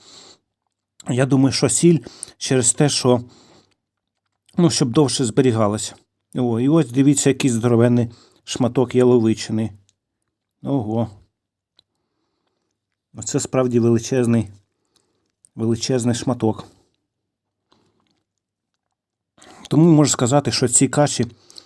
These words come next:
можна сміливо поставити п'ять. Вона смачна, хоч трохи пересолена.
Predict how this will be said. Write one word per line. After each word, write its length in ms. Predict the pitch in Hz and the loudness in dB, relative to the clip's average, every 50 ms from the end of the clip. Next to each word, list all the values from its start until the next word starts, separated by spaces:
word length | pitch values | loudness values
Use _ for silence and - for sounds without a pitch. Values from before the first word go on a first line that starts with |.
| _ _ _ _ _ - - | _ _ _ _ _ -8 -2
можна 280 | 120 123 131 123 120 113 | 2 2 2 2 0 -4
сміливо 480 | - - 127 123 131 143 139 123 117 | -4 -2 0 2 2 2 2 2 0
поставити 560 | 117 - 120 - - - 131 123 120 123 - 123 | -2 -4 -6 -4 0 0 0 0 0 -2 -4 -4
п'ять. 340 | - 113 104 101 95 - - _ _ _ _ _ _ _ _ _ _ _ _ _ | -2 -2 -4 -4 -4 -8 -20 _ _ _ _ _ _ _ _ _ _ _ _ _
Вона 240 | - 123 131 143 143 | -6 -2 -2 0 0
смачна, 420 | - - 143 143 - - 165 170 151 | 0 0 -2 -2 -2 0 0 -2 -2
хоч 260 | - - 131 - - | 0 -2 -4 -2 -2
трохи 320 | - 143 151 - - 139 | -2 -2 -2 -2 -2 -4
пересолена. 720 | - - 123 123 117 - - - 120 117 113 104 104 110 | -2 0 0 0 0 -2 -2 -2 -2 -2 -2 -4 -4 -6